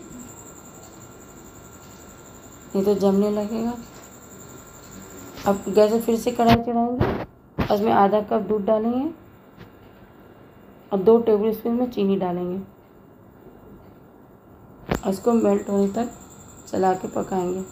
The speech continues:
इसमें आधा कटोरी हमने milk powder डाला है, उसको अच्छे से mix कर लेंगे और एक कटोरी भर के नारियल का बुरादा वो डाल देंगे। ऐसे अच्छे से मिलाते हुए mix करेंगे।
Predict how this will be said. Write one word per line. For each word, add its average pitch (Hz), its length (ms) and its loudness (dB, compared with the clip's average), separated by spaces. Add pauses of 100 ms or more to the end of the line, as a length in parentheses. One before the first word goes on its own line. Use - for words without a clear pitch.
(1120)
इसमें 208 180 2
आधा 190 320 4 (540)
कटोरी 214 320 0
हमने 220 160 0
milk 202 300 0
powder 214 240 2
डाला 233 260 4
है, 311 140 -2 (380)
उसको 196 240 -6
अच्छे 214 200 -4
से 226 140 -6
mix 233 220 0
कर 233 140 -4
लेंगे 247 320 -4 (3000)
और - 220 0
एक 233 220 2
कटोरी 233 280 2
भर 214 200 0
के 269 240 -2 (160)
नारियल 202 300 2
का 233 140 0
बुरादा 202 380 0
वो 185 160 0
डाल 180 260 -6
देंगे। 190 260 -6 (1700)
ऐसे 196 140 2
अच्छे 214 280 0
से 226 160 0
मिलाते 190 420 2
हुए 233 100 0
mix 202 300 2
करेंगे। 220 400 -4